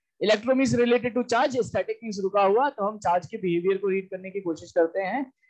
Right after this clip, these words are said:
ठीक है? तो हम लोगों ने सबसे पहले force से start किया, कूलाम force की बात की, हमें वहां से पता चला कि दो charge के बीच में कूलाम force K Q one Q two by आर स्क्वायर लगता है। अगर मैं vector form में लिखूंगा तो K Q one Q two upon R cube into R vector, ये लगेगा।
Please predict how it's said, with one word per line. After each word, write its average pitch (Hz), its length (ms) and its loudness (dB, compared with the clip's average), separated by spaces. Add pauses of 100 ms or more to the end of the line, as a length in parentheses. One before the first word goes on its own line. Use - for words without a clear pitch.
(240)
ठीक 190 120 -4
है? 196 140 2
तो 196 120 0
हम 214 180 4
लोगों 233 180 4
ने 254 100 4
सबसे 226 220 0
पहले 233 220 2
force 202 300 2
से 233 100 0
start 208 320 0
किया, 247 240 -4
कूलाम 202 400 0
force 214 240 -2
की 226 120 -18
बात 214 200 0
की, 240 260 -10
हमें 202 220 -6
वहां 190 260 0
से 214 80 -6
पता 208 160 0
चला 214 200 -4
कि 214 100 -8
दो 202 120 0
charge 190 240 0
के - 80 -20
बीच 202 180 -18
में 208 100 -20
कूलाम 190 180 2
force 202 240 -2
K 214 160 0
Q 196 160 -10
one 202 100 -12
Q 196 100 -4
two 202 180 0
by 294 160 4 (560)
आर 190 240 4
स्क्वायर 180 300 4
लगता 139 280 -2
है। - 140 -14 (260)
अगर 180 140 4
मैं 208 140 4
vector 190 300 2
form 220 200 2
में 233 80 2
लिखूंगा 220 340 0
तो 233 120 0
K 220 240 2
Q 208 180 -2
one 214 140 -2
Q 208 120 -6
two 208 180 0
upon 240 200 -4 (160)
R 202 100 2
cube 247 300 -8
into 214 280 0
R 147 100 2
vector, 131 380 -8 (340)
ये 165 120 -2
लगेगा। 156 420 -2